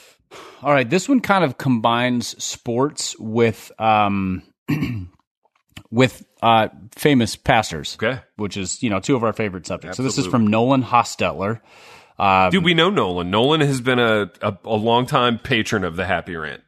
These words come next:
Speaker 2: He, uh,
Speaker 1: Yeah.
Speaker 2: I feel like he hooked us up with hotel rooms at our last live show, which was, like, twenty-five years ago.
Speaker 1: Yeah, I think he, I don't know that we were able to, t-, or was it that he was going to and then we had to cancel it? I can't
Speaker 2: No,
Speaker 1: remember.
Speaker 2: he
Speaker 1: That was
Speaker 2: totally
Speaker 1: a long
Speaker 2: did. This
Speaker 1: time
Speaker 2: was
Speaker 1: ago.
Speaker 2: the one,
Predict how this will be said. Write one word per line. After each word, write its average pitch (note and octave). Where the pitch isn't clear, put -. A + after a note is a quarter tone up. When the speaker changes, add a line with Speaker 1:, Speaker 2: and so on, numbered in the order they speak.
Speaker 2:
He, G#2+
uh, F2
Speaker 1:
Yeah. -
Speaker 2:
I A#2
feel E3+
like G3+
he F#3+
hooked D#3+
us E3+
up C#3+
with C#3
hotel B2
rooms F2
at E2
our F2
last F2+
live G2
show, -
which D2
was, E2+
like, E2
twenty-five E2
years D#2+
ago. D2
Speaker 1:
Yeah, F#3
I B2+
think F#3
he, D3+
I D3+
don't F3+
know G3
that E3+
we D3+
were D3
able D3
to, B2+
t-, -
or D#3
was D3+
it D3
that C3+
he C3+
was A#2+
going C3+
to A#2
and A2
then G#2+
we G#2+
had G#2
to G2+
cancel F#2+
it? E2+
I G#2+
can't -
Speaker 2:
No, E3
Speaker 1:
remember. G3+
Speaker 2:
he F#3+
Speaker 1:
That F3+
was -
Speaker 2:
totally G3
Speaker 1:
a -
long F#3+
Speaker 2:
did. F3+
This D3
Speaker 1:
time -
Speaker 2:
was A3+
Speaker 1:
ago. G3+
Speaker 2:
the E3
one, C#3+